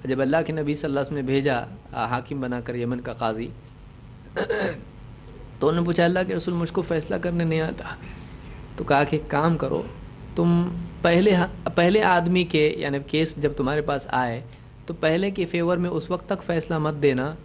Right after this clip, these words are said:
जब तक कि दूसरे की सुनते नहीं। जब तुम ऐसा करोगे तो तुम्हारे लिए फ़ैसला करना आसान हो जाएगा।"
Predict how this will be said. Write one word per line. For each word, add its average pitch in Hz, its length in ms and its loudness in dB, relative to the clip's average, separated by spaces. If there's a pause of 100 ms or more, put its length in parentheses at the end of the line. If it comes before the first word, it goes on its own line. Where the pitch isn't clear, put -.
(100)
जब 147 180 -4
तक 165 120 -2
कि 185 120 -4
दूसरे 160 400 0
की 180 120 -2
सुनते 135 340 0
नहीं। 110 180 -2 (1000)
जब 170 180 2
तुम 190 140 4
ऐसा 170 260 4
करोगे 175 480 4
तो 170 140 -4
तुम्हारे 143 400 2
लिए 156 360 2
फ़ैसला 139 400 -2
करना 127 380 -2
आसान 117 280 0
हो 107 100 2
जाएगा।" 87 420 -6